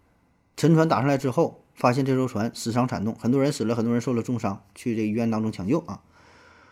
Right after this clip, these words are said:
那弗雷沃尔的妻子呢，非常悲痛，来到了事故现场。哎，可是发现呢，事故现场当中打捞出来这些尸体当中没有弗雷沃尔先生的尸体。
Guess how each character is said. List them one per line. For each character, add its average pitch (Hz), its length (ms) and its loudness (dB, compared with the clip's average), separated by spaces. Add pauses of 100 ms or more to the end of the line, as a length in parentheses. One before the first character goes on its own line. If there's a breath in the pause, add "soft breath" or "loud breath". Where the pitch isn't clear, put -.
(100 soft breath)
那 143 100 -2
弗 165 120 2
雷 175 100 6
沃 190 100 6
尔 143 80 6
的 135 100 4
妻 175 200 2
子 151 120 0
呢， 113 120 2
非 151 100 0
常 143 140 2
悲 143 160 4
痛， 151 200 4
来 113 100 4
到 147 120 2
了 131 100 0
事 143 140 -4
故 143 120 0
现 143 160 -2
场。 - 280 -8 (200)
哎， 139 140 0
可 135 140 0
是 156 120 -2
发 160 160 4
现 170 160 -2
呢， 127 100 -2
事 - 160 -2
故 165 220 2
现 170 180 0
场 123 140 0
当 147 160 2
中 143 100 0
打 120 160 2
捞 135 140 4
出 147 140 -2
来 131 100 2
这 143 120 0
些 135 140 0
尸 135 160 -6
体 127 100 0
当 117 160 2
中 107 160 -2 (260 loud breath)
没 123 140 4
有 160 120 2
弗 - 160 -4
雷 110 80 2
沃 110 100 0
尔 - 80 -4
先 101 180 -8
生 101 120 -4
的 101 80 -6
尸 101 160 -10
体。 - 220 -12